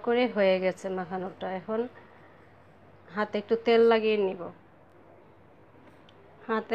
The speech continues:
একটু তেল লাগিয়ে নিলাম এবং পরিমাণ মতো ডাল হাতে নিয়ে এভাবে চেপে চেপে আলুর চপ আমরা যেভাবে বানাই ঠিক সেভাবে একটু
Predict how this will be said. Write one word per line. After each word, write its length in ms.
একটু 160
তেল 160
লাগিয়ে 320
নিলাম 300
এবং 200
পরিমাণ 340
মতো 260
ডাল 320
হাতে 280
নিয়ে 160
এভাবে 320
চেপে 260
চেপে 300
আলুর 240
চপ 200
আমরা 160
যেভাবে 340
বানাই 280
ঠিক 140
সেভাবে 380
একটু 140